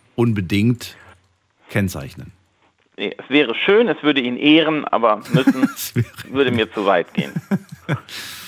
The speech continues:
Speaker 1: Okay, verstehe. Äh, stimmst du der Aussage von, äh, Borissa zu, die sagt, äh, solange das Wort Gottes gut rübergebracht wird, gibt's eigentlich nichts einzuwenden?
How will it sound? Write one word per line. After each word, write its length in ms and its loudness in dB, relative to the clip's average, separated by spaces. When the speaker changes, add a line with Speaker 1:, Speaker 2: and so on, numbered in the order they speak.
Speaker 1:
Okay, 280 -2
verstehe. 460 -2
Äh, 220 6
stimmst 220 0
du 60 4
der 140 2
Aussage 360 0
von, 220 2
äh, 400 2
Borissa 560 2
zu, 240 -2
die 160 0
sagt, 320 0
äh, 260 2
solange 320 2
das 200 -4
Wort 160 -2
Gottes 280 -4
gut 220 -4
rübergebracht 680 -2
wird, 100 -6
gibt's 180 -8
eigentlich 260 -6
nichts 160 -8
einzuwenden? 640 -6